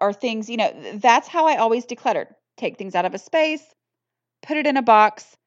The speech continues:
Um, these are the things that I'm going to keep. And as I do that, when I did that, I never got to emptying out the keep box.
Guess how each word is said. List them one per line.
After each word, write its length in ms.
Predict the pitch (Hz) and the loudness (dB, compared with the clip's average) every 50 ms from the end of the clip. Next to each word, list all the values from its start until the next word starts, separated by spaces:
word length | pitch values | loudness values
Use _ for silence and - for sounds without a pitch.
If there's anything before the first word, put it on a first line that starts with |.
| _ _ _ _ _ _ _ _ | _ _ _ _ _ _ _ _
Um, 300 | 208 208 190 190 180 180 - 190 | -4 -2 -2 -2 -4 -6 -10 -8
these 280 | 180 233 233 226 220 | -6 -4 -4 0 0
are 60 | 240 | 0
the 80 | 220 220 | -2 -2
things 280 | 226 - 220 208 208 - | -2 -4 -4 -4 -4 -4
that 120 | 202 185 | -2 -2
I'm 140 | 180 185 180 | -2 -2 -4
going 280 | - 180 170 175 170 | -6 -6 -6 -6 -6
to 100 | - - | -10 -14
keep. 460 | 180 - - - - 175 - - _ - _ _ _ _ _ _ _ _ _ _ _ _ _ _ _ _ _ _ _ _ _ _ _ _ _ _ _ _ - | -16 -16 -18 -14 -14 -14 -14 -16 _ -20 _ _ _ _ _ _ _ _ _ _ _ _ _ _ _ _ _ _ _ _ _ _ _ _ _ _ _ _ -4
And 120 | 214 214 | -2 -2
as 140 | 208 208 214 | -2 -2 0
I 120 | 202 196 | 0 -2
do 440 | 190 190 - _ - 294 359 427 466 403 | -2 -6 -12 _ -4 0 2 2 4 4
that, 400 | 277 185 160 175 160 185 - - _ _ _ _ _ _ _ _ _ _ _ _ _ _ _ - _ | 4 4 4 4 2 2 0 -2 _ _ _ _ _ _ _ _ _ _ _ _ _ _ _ -14 _
when 160 | 247 240 247 | -6 -2 0
I 100 | 254 240 | 0 0
did 300 | 233 202 277 370 415 392 | 0 -2 -2 -4 -2 0
that, 340 | - 190 165 160 175 202 - - _ _ _ _ _ _ _ - | 0 0 2 2 0 0 -2 -6 _ _ _ _ _ _ _ -2
I 100 | 277 285 | 0 2
never 380 | 254 262 294 294 269 320 302 | 2 2 0 0 0 -2 -4
got 400 | 226 208 240 233 233 - - _ | 0 0 2 2 2 2 -2 _
to 280 | - - - 254 226 - - | -16 -10 -8 -8 -8 -4 -4
emptying 460 | 208 233 262 - - 247 208 208 - - | -4 -4 -4 -6 -8 -8 -8 -6 -6 -4
out 280 | 220 226 - - - | -4 -4 -4 -4 -8
the 80 | - 196 | -10 -12
keep 280 | - - - 392 - - | -10 -10 -10 -10 -6 -4
box. 520 | 165 127 - - _ _ - - _ - | -4 -4 -4 -6 _ _ -20 -20 _ -20